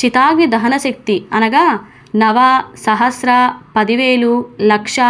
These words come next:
పది లక్షల శక్తిని తట్టుకొని తన సహనశక్తిని కోల్పోకుండా తట్టుకొని నిలబడతారో వారే మోక్షగామి అని, వారికి మాత్రమే మోక్షప్రాప్తి కలుగుతుందని చెప్పటం జరిగింది. తొంభై ఆరు నిమిషాలంటే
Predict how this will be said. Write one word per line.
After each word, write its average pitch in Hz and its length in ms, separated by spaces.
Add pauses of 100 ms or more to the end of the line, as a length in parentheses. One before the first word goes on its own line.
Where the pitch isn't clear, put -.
(340)
పది 208 160
లక్షల 294 380
శక్తిని 262 380
తట్టుకొని 233 760 (520)
తన 302 280
సహనశక్తిని 311 760
కోల్పోకుండా 240 840
తట్టుకొని 254 640
నిలబడతారో 240 840 (480)
వారే 247 380
మోక్షగామి 269 800
అని, 214 380 (220)
వారికి 277 340
మాత్రమే 262 540
మోక్షప్రాప్తి 285 720
కలుగుతుందని 262 680
చెప్పటం 240 480
జరిగింది. 220 640 (1120)
తొంభై 262 300
ఆరు 269 180
నిమిషాలంటే 294 880